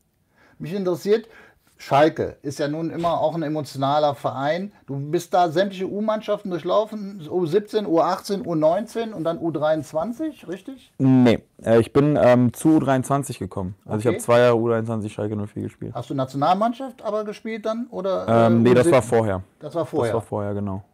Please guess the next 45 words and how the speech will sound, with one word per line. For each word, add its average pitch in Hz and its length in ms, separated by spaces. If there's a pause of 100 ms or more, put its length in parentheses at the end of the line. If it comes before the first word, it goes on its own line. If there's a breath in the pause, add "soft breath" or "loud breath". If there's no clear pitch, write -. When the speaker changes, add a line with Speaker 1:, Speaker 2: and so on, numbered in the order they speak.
Speaker 2:
U 113 120
sechzehn 110 340
bis 104 140
U 82 40
achtzehn 101 300
Nationalmannschaft 98 560
hab - 60
ich - 140
gespielt. - 220
Speaker 1:
Das 113 120
heißt, 143 200
du 139 60
bi-, 139 140 (240 soft breath)
die 147 100
Alemannia 143 360
hat 165 80
einen 147 120
Nationalspieler, 151 1300
äh, 143 60 (200 soft breath)
des 135 140
Jugendbereiches 120 760
sozusagen 107 540
verpflichtet. 107 580
Speaker 2:
Ja, 98 420 (140)
theoretisch 98 800
kann 101 120
man 95 100
das 92 160
so - 160
sagen, - 320
ja. 95 180
Speaker 1:
Ja, 127 140
praktisch 131 420
finde 127 160
ich, 95 80
das 104 180
könnte 104 280
man 107 100
das 98 140
Speaker 2:
<laughs> - 20
Speaker 1:
auch 117 140
so 151 160
sagen. 165 760
<laughs> - 960 (540 loud breath)
Ja, 170 380